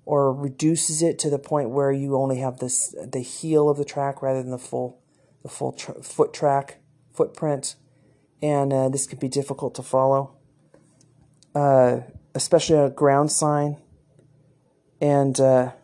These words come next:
it can be very, it can be described as a, a, one of the m-, more difficult obstacles.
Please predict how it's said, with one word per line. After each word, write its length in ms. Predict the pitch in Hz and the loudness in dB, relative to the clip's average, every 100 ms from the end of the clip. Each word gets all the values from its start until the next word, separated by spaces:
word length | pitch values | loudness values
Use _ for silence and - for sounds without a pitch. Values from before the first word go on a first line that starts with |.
| _ - | _ -8
it 100 | 151 | -6
can 140 | - 143 | -4 -4
be 120 | 139 | -2
very, 300 | 131 139 - | -2 -2 -2
it 100 | 139 | -6
can 100 | 147 | -6
be 100 | 135 | -6
described 480 | 131 - 139 131 127 | -6 -4 0 0 -2
as 120 | 123 | -4
a, 340 | 123 123 107 | -4 -4 -8
a, 60 | 123 | -12
one 220 | 135 135 | -8 -6
of 140 | 127 123 | -6 -10
the 500 | - _ _ - 139 | -16 _ _ -20 -20
m-, 80 | - _ | -20 _
more 440 | 147 143 143 139 135 | -10 -6 -2 -2 -2
difficult 480 | 135 135 123 127 - | -4 -6 -6 -6 -4
obstacles. 680 | 127 123 - 123 123 - | -6 -6 -8 -8 -12 -14